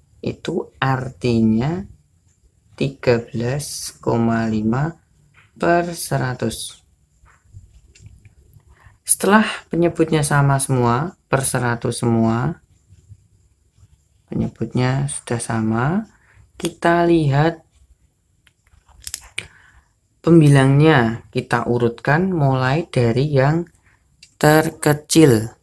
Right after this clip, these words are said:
Terkecil adalah tiga belas koma lima,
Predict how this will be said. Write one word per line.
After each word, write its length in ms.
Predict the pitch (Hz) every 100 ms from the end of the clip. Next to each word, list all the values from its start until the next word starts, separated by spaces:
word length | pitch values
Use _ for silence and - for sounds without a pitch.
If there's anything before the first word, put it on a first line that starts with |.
| _ _ _ _ _ _ - _ _ _
Terkecil 560 | - 110 110 - 135 139
adalah 560 | 131 110 110 135 143 _ _ _ _ _ _ _ _ - _ _ _ - - - -
tiga 260 | - 127 123
belas 320 | - 120 117
koma 220 | - 120
lima, 460 | 113 110 113 156 208